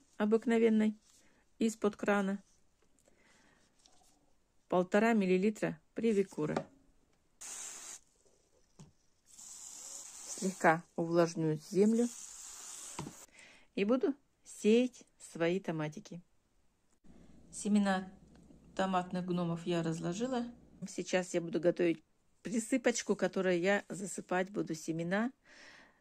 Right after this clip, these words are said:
э, толщиной в один сантиметр. Сделала я её из вот такого почвобрикета. Это торф для специально томатов, перцев и баклажанов. Можно взять кокосовый почвобрикет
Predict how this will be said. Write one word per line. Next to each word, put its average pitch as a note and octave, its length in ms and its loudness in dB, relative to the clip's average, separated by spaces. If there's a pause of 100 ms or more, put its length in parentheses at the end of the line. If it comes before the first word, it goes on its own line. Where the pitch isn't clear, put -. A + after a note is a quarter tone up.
(280)
э, E3+ 340 -4
толщиной G#3+ 640 2 (200)
в E3+ 120 -2
один F#3 260 4
сантиметр. F3 640 -2 (380)
Сделала F3+ 540 6
я F3+ 300 6
её E3+ 260 4
из F3+ 440 0 (360)
вот F3+ 140 6
такого F3 400 4
почвобрикета. F#3 1000 2
Это E3 440 0 (100)
торф A#3+ 420 2 (760)
для F#3 480 4
специально F#3 600 4
томатов, F#3 480 4
перцев F3 420 2
и F3+ 40 -4
баклажанов. G#3+ 800 4 (380)
Можно G3 340 4
взять F#3+ 280 6
кокосовый A3 500 4
почвобрикет F#3+ 840 2